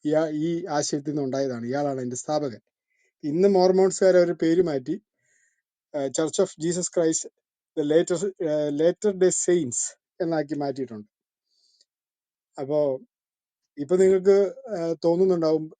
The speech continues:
ഇയാൾ എഴുതിയ ബുക്കില് അത്രയും കാര്യങ്ങൾ ചേർന്ന് വരണമെങ്കിൽ ഇയാൾക്ക് എന്തോ ദൈവിക സന്ദർശനം ഉണ്ടായി. എന്നാൽ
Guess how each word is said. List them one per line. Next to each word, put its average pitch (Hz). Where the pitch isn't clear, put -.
ഇയാൾ 175
എഴുതിയ 175
ബുക്കില് 160
അത്രയും 165
കാര്യങ്ങൾ 160
ചേർന്ന് 156
വരണമെങ്കിൽ 135
ഇയാൾക്ക് 147
എന്തോ 151
ദൈവിക 151
സന്ദർശനം 147
ഉണ്ടായി. 139
എന്നാൽ 151